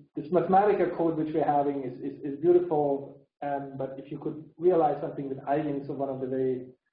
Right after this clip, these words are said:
famous C plus plus, um, numerics libraries, you may actually get things faster and completely avoid that you need another tool like Mathematica. Um, um, better contact dynamics, maybe nicer user interfaces,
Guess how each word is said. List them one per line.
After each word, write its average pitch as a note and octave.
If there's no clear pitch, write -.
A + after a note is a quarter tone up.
famous D#3
C F3
plus -
plus, C3+
um, C3+
numerics D#3
libraries, C3+
you D#3+
may D#3+
actually D3+
get C#3+
things C#3+
faster E3
and C3+
completely C#3
avoid C3+
that C3
you C3+
need C3
another C3+
tool C#3
like B2+
Mathematica. C3
Um, C3+
um, C3
better D3+
contact D3+
dynamics, C3
maybe C3+
nicer B2+
user C3+
interfaces, B2+